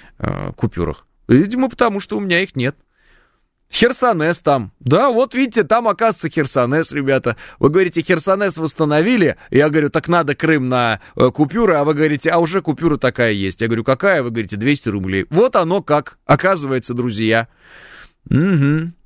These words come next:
Угу. А, Хе-, э, Севастополь и Херсонес на двухсотрублевой купюре. Ну вот видите, вот видите.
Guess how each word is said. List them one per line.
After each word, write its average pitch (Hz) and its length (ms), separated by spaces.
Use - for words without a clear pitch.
Угу. 131 600
А, 139 200
Хе-, 185 160
э, 165 520
Севастополь 180 800
и 160 360
Херсонес 151 680
на 139 320
двухсотрублевой 139 760
купюре. 120 340
Ну 233 100
вот 311 240
видите, 202 640
вот - 280
видите. 175 380